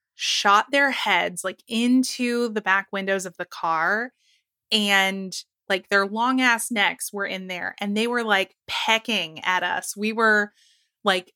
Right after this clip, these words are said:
melting into the seats, trying to get as low as we could to get away from these fucking ostriches. I still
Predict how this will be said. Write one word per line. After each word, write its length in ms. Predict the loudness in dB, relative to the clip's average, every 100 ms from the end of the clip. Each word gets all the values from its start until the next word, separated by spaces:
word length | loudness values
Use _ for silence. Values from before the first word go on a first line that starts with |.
| _
melting 760 | -2 2 2 2 0 2 4 4
into 380 | 2 0 0
the 100 | 0
seats, 420 | -2 -4 -6 -6 -2
trying 180 | 0 0
to 40 |
get 120 | 0
as 160 | -2 2
low 180 | 2 4
as 120 | 2
we 100 | 0
could 180 | 0 -2
to 60 |
get 120 | -2
away 200 | 0 -2
from 180 | -2 -6
these 200 | -8 -8
fucking 400 | -4 -2 -2 -6
ostriches. 560 | -4 -4 -4 -8 -12 -10
I 100 | -6
still 720 | -4 -4 0 4 6 4 2